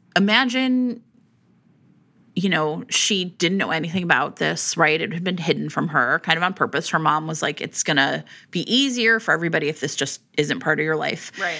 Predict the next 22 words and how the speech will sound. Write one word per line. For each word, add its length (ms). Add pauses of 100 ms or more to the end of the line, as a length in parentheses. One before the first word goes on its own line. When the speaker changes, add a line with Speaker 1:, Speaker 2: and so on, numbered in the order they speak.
(280)
Speaker 1:
And 160
then 100
when 100
she 200
returns, 920
I 80
found 240
myself 380
thinking, 380
like, 180
of 160
course 300
she 240
would 140
wanna 220
cling 380
to 220
it, 240
right? 240
She 160
doesn't, 180
Speaker 2:
Yeah, 100